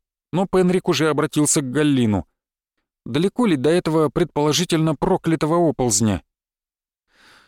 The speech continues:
«Миль пять по дороге к восточному отрогу, около часа быстрой езды». Прищурившись, Галлин пристально посмотрел на Пенрика. «Говорите, вы храмовый медиум.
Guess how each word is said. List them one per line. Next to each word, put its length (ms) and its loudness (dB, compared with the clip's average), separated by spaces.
«Миль 460 -4
пять 580 -2
по 80 -6
дороге 360 0
к 80 -10
восточному 640 0
отрогу, 560 0
около 360 0
часа 340 0
быстрой 420 0
езды». 520 0
Прищурившись, 760 0
Галлин 400 0
пристально 440 -2
посмотрел 520 -2
на 120 -2
Пенрика. 540 -2
«Говорите, 520 0
вы 500 0
храмовый 760 -2
медиум. 640 0